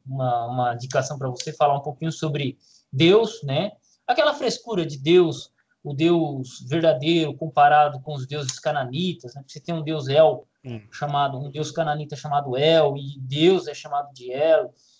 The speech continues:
Speaker 1: Ah, essas questões aí mais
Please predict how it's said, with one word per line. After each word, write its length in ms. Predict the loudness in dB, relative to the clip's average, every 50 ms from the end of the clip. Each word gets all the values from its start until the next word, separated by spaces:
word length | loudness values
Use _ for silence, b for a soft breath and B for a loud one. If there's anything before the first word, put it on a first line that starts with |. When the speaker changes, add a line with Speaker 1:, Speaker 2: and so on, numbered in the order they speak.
| _ _ _
Speaker 1:
Ah, 260 | -14 -12 -10 -10 -10 -10 -10 -8 -4 -4
essas 300 | -4 -4 -4 -6 -8 -6
questões 580 | -6 -6 -6 -4 -2 0 2 2 2 2 2
aí 180 | 0 0 0 0
mais 540 | -2 0 0 0 0 -2 -4 -6 -8 -10